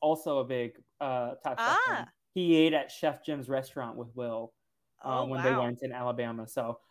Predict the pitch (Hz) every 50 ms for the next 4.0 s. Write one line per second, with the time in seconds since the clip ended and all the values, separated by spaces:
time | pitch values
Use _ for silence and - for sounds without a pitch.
0 | _ _ 139 139 135 131 131 131 - 131 160 147 - - - 156 165 151 147 139
1 | 131 - - 147 - 151 143 156 147 151 160 160 156 - - 170 151 139 139 135
2 | - _ 170 151 147 151 165 156 - - 147 139 135 139 143 143 180 185 185 -
3 | 156 - 147 - - 135 131 131 - 160 156 165 180 185 170 143 127 123 127